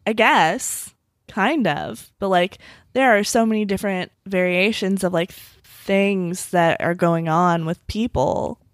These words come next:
And here's the, here's the really dumb part. She acknowledges that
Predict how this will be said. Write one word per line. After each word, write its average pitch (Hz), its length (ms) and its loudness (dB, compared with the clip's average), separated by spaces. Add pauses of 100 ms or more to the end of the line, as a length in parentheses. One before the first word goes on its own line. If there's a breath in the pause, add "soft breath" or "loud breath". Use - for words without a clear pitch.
(880 soft breath)
And 196 500 2 (600 soft breath)
here's 294 380 0
the, 233 200 -2 (120)
here's 247 260 -2
the 254 80 -2
really 214 220 2
dumb 190 200 2
part. 190 220 -2
She 285 220 -2
acknowledges 196 640 -2
that - 340 -4